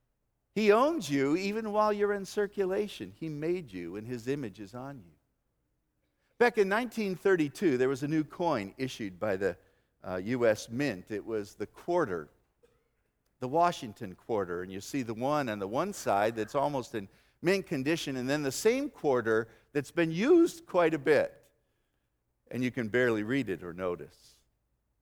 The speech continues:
By the way, in the midst of circulation, you and I have a tendency to get worn, and the image of God is defaced, and that's why we have to go back and repent.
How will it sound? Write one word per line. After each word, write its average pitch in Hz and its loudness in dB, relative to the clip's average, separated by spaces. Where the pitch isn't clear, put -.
By 202 8
the 202 6
way, 170 10
in 175 2
the 180 0
midst 202 2
of 165 -6
circulation, 185 4
you 180 2
and 170 0
I 175 2
have 170 2
a 156 -2
tendency 175 -4
to 151 -6
get 151 0
worn, 120 -2
and 98 -8
the 107 -4
image 143 -6
of 117 -12
God 104 2
is 87 -16
defaced, - -10
and 92 -12
that's 104 -8
why 101 -2
we 104 -2
have 104 -6
to 107 -16
go 98 -6
back 101 -4
and 92 -12
repent. 113 -10